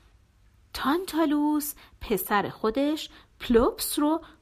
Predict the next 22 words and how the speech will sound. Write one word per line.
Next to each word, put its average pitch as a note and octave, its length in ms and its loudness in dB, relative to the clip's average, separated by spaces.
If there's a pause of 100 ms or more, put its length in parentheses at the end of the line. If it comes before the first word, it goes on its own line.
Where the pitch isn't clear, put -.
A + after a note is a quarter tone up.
(120)
کشت C4+ 640 0 (380)
و A3 180 4
اونو A3 240 -2
پخت - 640 6
و G4+ 160 2 (320)
گوشتشو F#4 560 2
گذاشت G3+ 600 -2
جلوی F3+ 300 0
خداها. - 680 -6 (1040)
ژوپیتر C#4 1000 0
از E3 300 -4
دیدن G3 420 -2
این C#4+ 340 -4
رفتار C#4 760 0 (160)
غیر F#3 400 -2
طبیعی G3 800 -2 (320)
این G#4+ 260 -2
پدر G#3 520 -2
سنگدل G4+ 680 2 (280)
خیلی G#3 640 0
خشمگین F3 640 -8
شد. - 440 -12